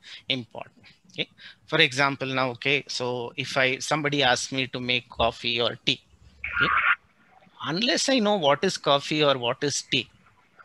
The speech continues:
I will not be able to, okay, get into that process at all. So that thinking ability, okay, so makes us, uh, um, that comes as part of us mainly because of education.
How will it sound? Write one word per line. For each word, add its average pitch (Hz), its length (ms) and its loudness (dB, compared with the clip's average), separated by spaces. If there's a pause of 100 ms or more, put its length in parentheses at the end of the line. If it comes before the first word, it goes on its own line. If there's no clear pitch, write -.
(200)
I 151 140 4
will 156 200 2
not 139 280 0
be 147 180 0
able 131 240 -2
to, 143 380 -8
okay, 160 180 -6
get 123 280 -2
into 117 280 -8
that 107 180 -6 (140)
process - 580 -12
at 110 180 -8
all. 107 140 -10 (580)
So - 280 -8 (380)
that 139 140 0 (140)
thinking 170 500 -4
ability, 135 760 -4
okay, 196 220 -2
so 196 240 -8 (400)
makes 147 280 -4
us, 151 260 -4 (400)
uh, 131 300 0 (140)
um, 147 240 -8
that 156 200 4
comes 180 300 2
as 147 160 0
part 135 280 4
of 139 160 -4
us 139 320 -4
mainly 131 360 -4
because 123 400 -10
of 156 240 -10 (120)
education. - 600 -8